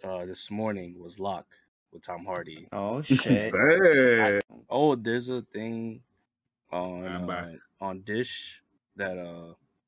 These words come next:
Speaker 1: you sign up, and if they pick you, you have to watch thirteen, uh, Stephen King movies, and they pay you thirteen hundred dollars for it.
Speaker 3: Oh, please, can I
Speaker 2: The
Speaker 3: do
Speaker 2: fuck?
Speaker 1: Thirteen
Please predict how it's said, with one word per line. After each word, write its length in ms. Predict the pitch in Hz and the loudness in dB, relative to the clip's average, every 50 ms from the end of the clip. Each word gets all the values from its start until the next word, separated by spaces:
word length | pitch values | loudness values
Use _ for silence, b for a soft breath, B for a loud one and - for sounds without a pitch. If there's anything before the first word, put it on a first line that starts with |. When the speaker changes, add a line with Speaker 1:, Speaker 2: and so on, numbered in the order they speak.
| _ _ _ _ _ _ _ _ _ _ _ _ _ | _ _ _ _ _ _ _ _ _ _ _ _ _
Speaker 1:
you 240 | - 110 107 107 107 | -10 -6 -6 -4 -4
sign 320 | - - - 117 113 120 | -2 0 2 2 2 2
up, 160 | 131 139 - - _ _ | 2 0 -2 -6 _ _
and 180 | 120 107 101 95 | -8 -8 -6 -6
if 160 | 92 98 - | -8 -8 -8
they 100 | 104 95 | -8 -10
pick 340 | - - - 127 123 - - | -10 -6 -6 -6 -6 -4 -6
you, 300 | 139 139 143 151 160 165 - _ - 127 - _ | -6 -4 -4 -4 -6 -10 -14 _ -20 -20 -12 _
you 80 | 110 | -8
have 80 | 107 - | -8 -6
to 80 | 107 | -6
watch 260 | 104 107 104 101 - - | -6 -6 -6 -8 -10 -8
thirteen, 880 | _ 117 120 117 - - - - 120 113 110 110 107 104 104 101 95 - _ _ _ _ _ _ _ | _ -4 -4 -4 -6 -10 -10 -8 -6 -6 -4 -6 -6 -6 -6 -8 -8 -12 _ _ _ _ _ _ _
uh, 160 | 107 101 98 | -6 -6 -6
Stephen 300 | 95 - - 107 101 101 | -6 -6 -6 -6 -6 -6
King 220 | 95 - 110 101 98 | -8 -8 -8 -8 -8
movies, 540 | 95 92 87 85 82 78 78 80 - - - _ _ _ _ _ _ _ - | -8 -10 -12 -14 -16 -18 -18 -18 -18 -18 -20 _ _ _ _ _ _ _ -12
and 100 | 98 95 | -12 -10
they 60 | 92 | -10
pay 160 | - - 104 | -8 -6 -6
you 120 | 98 95 | -6 -6
thirteen 340 | 92 - 104 101 95 - 98 | -8 -8 -8 -8 -8 -8 -10
hundred 200 | 101 101 95 92 | -10 -10 -10 -10
dollars 240 | 92 92 90 87 - | -12 -12 -14 -14 -16
for 260 | - - 87 82 80 | -16 -16 -18 -18 -18
it. 80 | 78 - _ _ _ _ _ | -20 -20 _ _ _ _ _
Speaker 3:
Oh, 520 | 175 226 247 247 240 226 220 208 190 170 - - | 6 8 10 10 10 10 10 8 8 6 2 0
please, 380 | - 190 220 247 254 226 196 | 2 4 4 4 2 0 -2
can 160 | - 214 196 | -4 -4 -2
I 80 | 208 208 | -2 -2
Speaker 2:
The 180 | 196 131 127 127 | 0 0 0 0
Speaker 3:
do 40 | |
Speaker 2:
fuck? 680 | - - - 131 139 165 190 220 247 269 - - - - | -2 -2 -2 0 0 2 2 0 0 -2 -6 -10 -6 2
Speaker 1:
Thirteen 920 | - 147 165 185 196 190 - - - - 160 165 165 160 160 160 151 147 | 4 6 8 8 6 4 2 -2 -2 2 2 2 2 2 0 -2 -4 -6